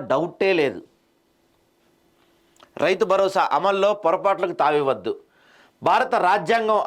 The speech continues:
అమల్లోకి వచ్చి డెబ్బై ఐదు సంవత్సరాలు అవుతున్నందున ఈ నెల ఇరవై ఆరున జరిగే గణతంత్ర వేడుకలకు అత్యంత ప్రాధాన్యం ఉంది. అదే రోజున నాలుగు అత్యంత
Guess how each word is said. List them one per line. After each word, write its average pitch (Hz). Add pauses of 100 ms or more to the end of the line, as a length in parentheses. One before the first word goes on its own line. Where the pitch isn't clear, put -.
అమల్లోకి 190
వచ్చి 170 (2500)
డెబ్బై 156
ఐదు 208
సంవత్సరాలు 190
అవుతున్నందున 165 (540)
ఈ 143
నెల 202 (120)
ఇరవై 226 (100)
ఆరున 220 (100)
జరిగే 175 (120)
గణతంత్ర 196 (100)
వేడుకలకు 165 (380)
అత్యంత 180 (100)
ప్రాధాన్యం 135
ఉంది. 92 (600)
అదే 190
రోజున 196 (1900)
నాలుగు 185 (160)
అత్యంత 190